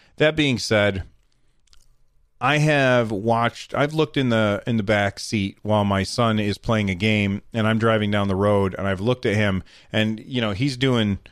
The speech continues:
he's doing things like this as he's trying to avoid the glare on the screen. No matter where he looks, he can't seem to find, uh, a, a, a pli-, a place to look so that it's not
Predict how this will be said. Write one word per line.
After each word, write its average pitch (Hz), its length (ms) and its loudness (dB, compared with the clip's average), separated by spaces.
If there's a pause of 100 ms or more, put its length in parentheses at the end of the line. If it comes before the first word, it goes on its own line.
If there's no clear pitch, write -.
(320)
he's 147 200 -6
doing 147 260 0
things 123 260 -2
like 104 200 -4
this 127 220 -4
as 101 120 -14
he's 98 140 -14
trying 131 440 -4
to 110 400 -2
avoid 110 460 -2
the 98 80 -8
glare 113 600 -2
on 104 160 -6
the 98 60 -8
screen. 123 800 -6
No 113 120 -6
matter 120 260 0
where 127 300 2
he 110 160 -4
looks, 113 320 -4
he 104 80 -14
can't - 280 -8
seem 123 340 -4
to 101 60 -8
find, 117 580 -2 (520)
uh, 104 400 0 (140)
a, 110 60 -2
a, 107 40 -2 (280)
a 107 100 0
pli-, 165 400 0
a 110 100 0
place 190 420 0
to - 100 -2
look 151 420 -2 (500)
so 139 300 0
that 127 120 2
it's 123 220 -2
not 123 360 -2